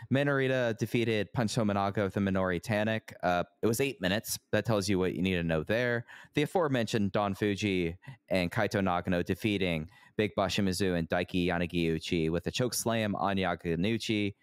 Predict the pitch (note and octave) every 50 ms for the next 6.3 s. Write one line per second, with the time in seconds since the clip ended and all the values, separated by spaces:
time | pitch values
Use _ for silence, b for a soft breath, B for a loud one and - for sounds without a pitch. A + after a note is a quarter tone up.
0 | b b b b b b _ - D4+ D4 F#3+ F3 D3+ C3 B2 A#2+ A#2 G#2 F#2+ -
1 | - - - - G#2 F#2 F2+ F2+ F2+ F2+ F2 E2 b b b b - - C3 A#2
2 | - A#2+ G#2+ G2 F#2 - G2+ F#2+ - G2 F#2+ F2+ F2 F2 - - G#2+ F#2+ F#2+ -
3 | F#2 - - G2 F2+ F2 F2 E2+ - G#2 - - G2 G2 G2 - G#2+ F#2+ F#2 F2
4 | E2+ - - - - C#3+ F#3+ F#3 B2+ F2 D#2+ E2+ b b b b b - G#2+ G2
5 | - D3 E3+ F#3 F#3 C3+ A2+ G#2+ - - F#3+ - - - D3 C#3+ C3+ C#3+ B2+ A#2+
6 | A#2 A#2 - E2+ G2+